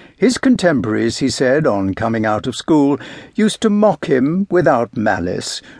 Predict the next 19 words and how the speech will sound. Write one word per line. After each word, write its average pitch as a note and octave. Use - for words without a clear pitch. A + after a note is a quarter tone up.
greeting F3+
him D3+
with D3+
the E3+
corner E3
of B2+
their C#3
jackets B2+
gathered C3
in B2+
their B2
fists -
to G#3+
resemble D#3
a C3+
donkey's B2
ear, F2+
and B2
chanting, C#3